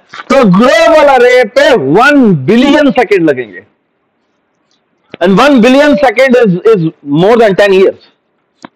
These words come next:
तो एक जीबी का डेटा वेक्टर एक सेकंड में डाउनलोड, में, में लोड कर लेता है।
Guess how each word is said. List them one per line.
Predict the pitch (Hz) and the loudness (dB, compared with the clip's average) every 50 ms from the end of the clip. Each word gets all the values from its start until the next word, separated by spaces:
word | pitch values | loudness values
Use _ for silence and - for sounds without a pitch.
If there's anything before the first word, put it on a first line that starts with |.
| _ _ _ _ _ _ _ _ _ _ _ _ _ | _ _ _ _ _ _ _ _ _ _ _ _ _
तो | 208 220 | -2 0
एक | 226 254 311 269 | 0 2 2 2
जीबी | 220 240 277 233 277 269 | 2 2 2 2 2 2
का | 269 240 | 2 0
डेटा | 220 220 202 277 277 - - - - - | 0 0 0 0 -2 -2 -4 -6 -6 -2
वेक्टर | 143 214 240 202 - 302 | 0 0 0 -2 -2 -2
एक | 277 262 - 294 - | 0 0 0 0 -2
सेकंड | - 254 226 285 285 | -2 -2 -2 0 0
में | 285 277 | 2 2
डाउनलोड, | 247 240 233 233 233 233 233 208 | 2 2 2 2 2 2 0 0
में, | 190 180 190 214 220 | 0 0 0 0 0
में | 202 202 220 226 226 220 208 - 165 | 0 2 2 2 2 0 0 0 0
लोड | 165 160 165 185 - 214 220 208 | 2 2 2 2 2 0 0 0
कर | 214 214 | 0 0
लेता | 196 196 196 - 294 | 0 0 0 0 -2
है। | 349 | -2